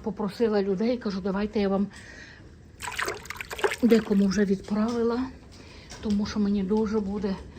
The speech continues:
на один раз багато, багато цього, м, мотання, знаєте. На новій почті попросила гофрокартон. Кажу, дайте, змилуйтеся, бо це, бачите, як тіліпає.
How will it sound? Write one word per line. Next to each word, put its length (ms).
на 120
один 380
раз 320
багато, 640
багато 440
цього, 320
м, 600
мотання, 600
знаєте. 540
На 100
новій 260
почті 420
попросила 840
гофрокартон. 1200
Кажу, 200
дайте, 320
змилуйтеся, 720
бо 160
це, 200
бачите, 260
як 100
тіліпає. 640